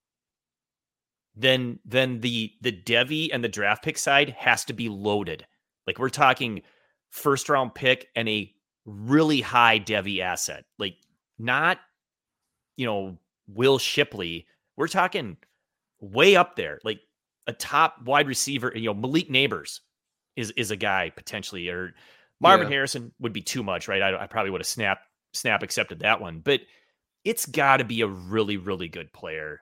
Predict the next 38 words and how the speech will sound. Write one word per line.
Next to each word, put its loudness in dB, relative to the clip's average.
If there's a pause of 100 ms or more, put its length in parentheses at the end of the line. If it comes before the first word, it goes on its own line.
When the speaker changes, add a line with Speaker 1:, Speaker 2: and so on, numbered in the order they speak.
Speaker 1:
because -10 (200)
you're -4
giving -2
up 2
a 2
proven -8
running -2
back -2
who -6
just -2
signed -2
an -6
extension -6 (600)
on 2
a -4
team -6
with -2
a -6 (560)
historically 0
a -2
pretty -2
good 4
offensive 2
line. 0
I 0
mean, -4
he's -8
already 4 (540)
had 4
stud 0
seasons. -8 (160)
He's -6
it 0
gets -6
healthy 0
and -4
he's -8
back. 0